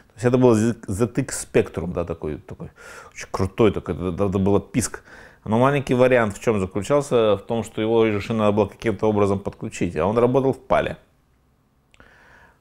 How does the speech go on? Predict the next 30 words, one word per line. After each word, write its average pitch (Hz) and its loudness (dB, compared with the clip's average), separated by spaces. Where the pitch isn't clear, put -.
Не, 120 -2
не 139 2
въезжайте, 113 2
что - -18
такое, 82 -6
да? 113 2
Такая 123 0
вот, 104 4
э, 90 2
система 127 0
советская, 123 2
это 107 -2
был 107 -4
сикам. - -4
Для 98 -6
того, 131 4
чтобы 113 -2
переделать 120 2
из 101 -12
пала 110 2
в - -4
сикам, 147 0
необходимо 110 -2
было 104 0
что? - -2
Декодер. 98 0
Мало 147 4
того, 143 2
как - -8
правило, 113 4